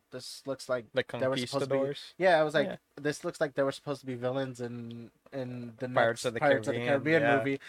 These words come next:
Speaker 1: and they just didn't put them in the movie.
Speaker 2: They just put 'em in this movie. They're like, "Yeah, it's the same concept, just a
Speaker 1: Yeah,
Speaker 2: boat."
Speaker 1: either that or they should have not done those characters,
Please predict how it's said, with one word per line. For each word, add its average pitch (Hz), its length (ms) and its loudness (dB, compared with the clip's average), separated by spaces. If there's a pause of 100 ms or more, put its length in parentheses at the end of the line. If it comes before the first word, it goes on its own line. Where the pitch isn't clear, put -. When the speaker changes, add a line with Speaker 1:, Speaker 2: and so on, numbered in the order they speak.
(220)
Speaker 1:
and 143 180 2
they 143 100 6
just 143 280 -2
didn't 147 260 2
put 147 180 0
them 143 140 0
in 139 100 0
the 135 80 0
movie. 123 420 -2
Speaker 2:
They 131 260 0
just 127 240 -4
put 139 140 4
'em 120 120 0
in 110 100 -4
this 117 220 -6
movie. 110 380 -4 (100)
They're 131 180 2
like, 131 200 6
"Yeah, 202 220 8
it's 202 120 2
the 175 200 -6
same 190 300 0
concept, 123 460 4
just 180 200 8
a 139 40 10
Speaker 1:
Yeah, - 20 10
Speaker 2:
boat." 131 380 10
Speaker 1:
either 160 80 8
that 165 260 8
or 175 80 4
they 147 120 4
should 170 200 0
have 139 180 0
not 139 540 -2
done 143 240 2
those 135 200 2
characters, 165 800 -2